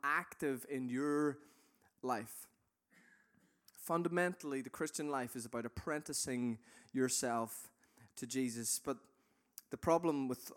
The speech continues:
almost all things Christian is that there is so much assumed because of years of familiarity, even in our post-Christian, secular, Western culture.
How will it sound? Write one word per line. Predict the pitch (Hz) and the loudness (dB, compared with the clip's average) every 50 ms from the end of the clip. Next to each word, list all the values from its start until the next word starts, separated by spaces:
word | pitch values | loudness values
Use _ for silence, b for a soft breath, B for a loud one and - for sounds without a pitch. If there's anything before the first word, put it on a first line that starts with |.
| - - | -4 -2
almost | 139 143 143 143 135 - 151 | 0 0 0 0 0 2 2
all | 147 147 | 2 2
things | 143 - 135 131 - - | 0 -2 -2 -2 -4 -4
Christian | - - 156 - - 156 131 127 117 | -2 -2 -2 -2 -2 -2 0 0 0
is | 120 127 123 123 | 0 -2 -2 -2
that | 135 117 - | -2 -2 0
there | 135 127 127 120 | 0 2 2 2
is | 117 113 - - - | 2 0 -2 -2 -2
so | - - - - 165 160 165 | 0 0 2 4 6 4 4
much | 165 156 147 - - 127 | 4 2 2 2 0 0
assumed | - - - - - 165 165 156 147 131 - - | 2 2 4 4 4 2 2 0 -2 -2 -4 -6
because | 135 - - 147 135 117 | -10 -8 -6 -6 -4 -4
of | 127 113 107 113 | -4 -4 -4 -2
years | 120 131 139 139 143 139 120 - - - | 2 4 6 6 6 6 4 0 0 0
of | 131 120 110 - - - | 0 0 0 -2 -8 -10
familiarity, | - - 135 123 127 123 123 120 120 117 117 117 117 113 110 113 110 110 117 - | -4 -2 0 2 2 2 2 2 2 2 2 2 2 2 0 0 0 -2 0 0
even | 147 139 143 143 143 135 127 123 120 120 - | 2 2 2 2 2 2 2 2 2 0 0
in | 131 127 120 | -2 0 0
our | 117 113 107 | 2 0 0
post-Christian, | - - 143 135 135 - - - 131 120 117 - - 127 117 113 110 | 0 0 2 2 0 -2 -2 -2 -2 -2 -2 -2 -2 0 0 0 0
secular, | - - - - - 123 123 - - 139 120 117 113 110 | 0 0 2 2 0 0 -2 -4 -4 -2 0 0 0 0
Western | 107 107 110 113 117 120 123 123 - - 127 113 110 107 104 104 - | -2 -4 -4 -4 -2 -2 -4 -4 -4 -4 -2 -2 -2 -2 -4 -6 -6
culture. | - 117 113 107 - - - - | -6 -6 -6 -4 -6 -10 -12 -14